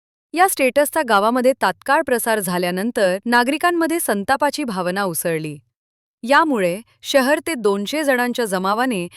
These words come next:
काही ठिकाणी जाळपोळ करण्याचा प्रयत्न केला. इंदिरानगर भागामधील मशिदीवर दगडफेक करण्यात आली.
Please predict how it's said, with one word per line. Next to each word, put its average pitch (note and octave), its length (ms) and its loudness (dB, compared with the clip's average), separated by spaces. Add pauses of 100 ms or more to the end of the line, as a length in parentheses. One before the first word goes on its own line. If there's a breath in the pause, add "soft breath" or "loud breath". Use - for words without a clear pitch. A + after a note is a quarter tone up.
(200 loud breath)
काही B3 240 2
ठिकाणी D#4 360 0
जाळपोळ D4 540 2
करण्याचा G#3+ 360 0
प्रयत्न F#3 460 -2
केला. D#3 280 -6 (520)
इंदिरानगर F4+ 580 2
भागामधील A3+ 640 -2 (280 soft breath)
मशिदीवर D#4+ 540 2
दगडफेक B3+ 500 0
करण्यात F#3 320 -2
आली. D#3 260 -6